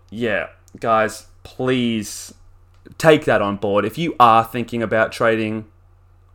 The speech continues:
uh, bot trading, I should say, I would strongly suggest against it. I cannot tell you how much money people have lost. If I were to contact all of my ex-students that have lost money, it would be in the tens of thousands of dollars at least.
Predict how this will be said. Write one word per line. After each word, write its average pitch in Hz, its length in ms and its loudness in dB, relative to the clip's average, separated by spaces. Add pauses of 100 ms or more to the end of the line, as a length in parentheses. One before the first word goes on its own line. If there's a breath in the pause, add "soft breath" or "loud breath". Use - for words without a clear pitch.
uh, 101 220 0
bot - 260 -2
trading, 120 340 2
I 117 60 0
should 117 200 -8
say, 131 320 0 (520 soft breath)
I 123 100 6
would 123 180 0
strongly 131 720 0
suggest - 720 -10
against 92 480 -12
it. - 120 -14 (1080)
I 113 120 -2
cannot 117 360 -2
tell 117 240 2
you 104 420 -4 (140)
how 120 340 2
much 113 360 -2
money 98 500 -4
people 104 380 -6
have 95 200 -4
lost. - 500 -12 (680)
If 110 180 -6
I 120 240 6
were 117 160 4
to 110 400 2 (680 loud breath)
contact 135 500 2
all 120 300 2
of 110 120 -2
my 110 160 0
ex-students 117 520 -2
that 113 40 -6
have 107 140 -4
lost 113 260 2
money, 110 380 -2
it 110 60 -2
would 110 160 -2
be 113 100 0
in 104 60 -2
the 104 60 -4
tens 107 340 -8
of 101 100 -12
thousands 92 420 -2
of 92 80 -14
dollars 87 320 -6
at - 120 -10
least. 71 320 -12